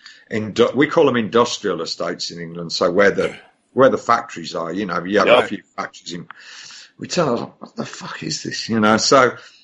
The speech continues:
Speaker 1: we went through the side door, and then it's, it's got markedly more luxurious. There were kind of potted plants and nice, nice carpets and all the rest. I was like,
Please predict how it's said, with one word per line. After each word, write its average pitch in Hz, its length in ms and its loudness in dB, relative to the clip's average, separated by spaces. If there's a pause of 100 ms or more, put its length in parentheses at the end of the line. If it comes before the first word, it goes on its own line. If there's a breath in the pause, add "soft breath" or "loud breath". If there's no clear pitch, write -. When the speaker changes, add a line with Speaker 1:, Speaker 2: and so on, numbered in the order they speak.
(160 loud breath)
Speaker 1:
we 123 100 -4
went 170 180 0
through 160 140 -4
the 117 60 -4
side 139 400 2
door, 87 360 -6
and 123 180 -2
then 139 240 0 (140)
it's, - 340 -16
it's - 380 -8
got 113 240 -2
markedly 110 540 -2
more 104 260 0
luxurious. 92 640 0
There 95 100 -2
were 92 80 -4
kind 117 200 -2
of 80 120 -8
potted - 340 -4
plants 95 400 -6
and 82 180 -10
nice, - 280 -4
nice 98 300 -2
carpets - 460 0
and 90 100 -6
all 87 60 -6
the 90 40 -2
rest. - 220 -4
I - 40 -20
was - 120 -20
like, - 80 -20